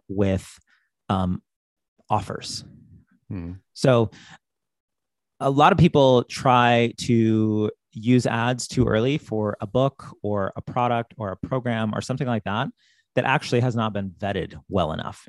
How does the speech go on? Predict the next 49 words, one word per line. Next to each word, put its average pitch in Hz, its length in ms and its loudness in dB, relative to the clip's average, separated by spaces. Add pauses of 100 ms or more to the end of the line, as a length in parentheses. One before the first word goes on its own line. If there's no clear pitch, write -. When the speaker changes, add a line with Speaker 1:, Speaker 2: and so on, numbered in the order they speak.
Speaker 1:
It's - 140 -6
not 127 340 2
good 110 180 2
enough. - 380 -6 (480)
Um, 92 680 -6 (920)
and 120 240 2
I 113 60 0
don't 123 160 4
mean 117 120 2
that 107 140 2
in, 92 60 -4
like, 98 140 -4
a, 90 240 -2
"You're 98 120 -4
not 98 160 -2
a 90 60 -6
good 90 160 -4
enough 85 180 -6
person" 104 320 0
kind 87 160 -4
of 82 80 -2
way. 78 80 -4
I 80 80 -4
mean 92 160 -2
that 90 160 -2
in, 92 120 -4
like, 82 340 -8 (160)
it's - 460 -2
not 104 320 0
desirable 85 720 -2
enough. - 340 -10 (160)
Speaker 2:
Mm-hmm. 82 260 -8 (200)
Speaker 1:
Um, 85 480 -2 (120)
however, 123 520 4
a 117 80 2
really, 127 400 4
really 117 240 2
good 107 440 2
offer, 98 420 -2
a 101 100 -4
really, 107 220 -4
really 101 200 -4
succinct - 640 -2
offer 113 320 2
that's 104 220 -2
very 104 360 -2
clear 107 300 -2
to 104 80 0
articulate 101 640 -6